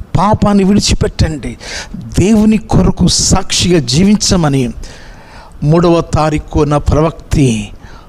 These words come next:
ప్రవచించిన ప్రవచనాన్ని వారు ఏమాత్రం కూడా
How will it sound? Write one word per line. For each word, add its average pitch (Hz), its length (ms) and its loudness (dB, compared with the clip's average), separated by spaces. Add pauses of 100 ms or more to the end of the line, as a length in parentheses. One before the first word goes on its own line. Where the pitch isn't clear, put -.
(540)
ప్రవచించిన 170 720 2
ప్రవచనాన్ని 156 1040 -2 (540)
వారు 139 240 2
ఏమాత్రం 175 800 2
కూడా 120 500 -2